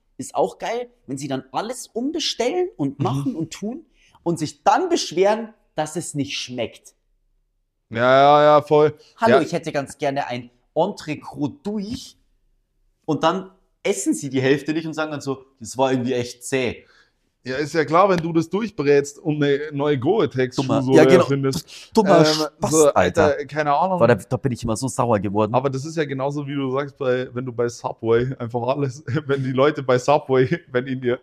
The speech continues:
Speaker 2: Sandwich nicht schmeckt, weil sie es halt einfach dumm belegt haben.
Speaker 1: Ja, <laughs> ja, das ist halt deine eigene Schuld.
Speaker 2: Ja,
Speaker 1: So,
Speaker 2: ja.
Speaker 1: du hast dich für diese Kombination entschieden.
Speaker 2: Ja, ja, voll,
Speaker 1: Und
Speaker 2: voll.
Speaker 1: also, das ist so geil.
Speaker 2: Nee,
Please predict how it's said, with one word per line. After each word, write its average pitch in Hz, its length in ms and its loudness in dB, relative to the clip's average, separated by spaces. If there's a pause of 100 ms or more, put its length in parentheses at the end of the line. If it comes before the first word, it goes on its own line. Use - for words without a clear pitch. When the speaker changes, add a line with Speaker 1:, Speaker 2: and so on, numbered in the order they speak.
Speaker 2:
Sandwich 131 600 -2
nicht 123 220 -4
schmeckt, - 400 -4 (300)
weil 123 120 2
sie 143 60 -2
es - 100 -4
halt 170 120 8
einfach 156 340 0
dumm 165 220 -2
belegt 139 420 -8
haben. - 100 4 (600)
Speaker 1:
Ja, 370 260 2
<laughs> - 40 -8
ja, - 120 0
das - 120 -12
ist - 220 -18
halt 269 140 2
deine 202 200 -2
eigene 208 340 0
Schuld. 190 320 -4 (380)
Speaker 2:
Ja, 117 80 -2
Speaker 1:
So, 123 140 4
Speaker 2:
ja. 127 80 4
Speaker 1:
du 139 120 4
hast 294 140 0
dich 302 200 2
für 220 140 -10
diese 277 400 -4 (120)
Kombination 202 600 -4
entschieden. 151 600 -12 (100)
Speaker 2:
Ja, 139 140 0
ja, 151 140 2
voll, 165 300 -4
Speaker 1:
Und 151 200 -4
Speaker 2:
voll. 147 140 2
Speaker 1:
also, 147 80 -2
das 127 120 -14
ist 123 120 -14
so 156 100 -8
geil. 135 280 -6 (400)
Speaker 2:
Nee, 113 360 0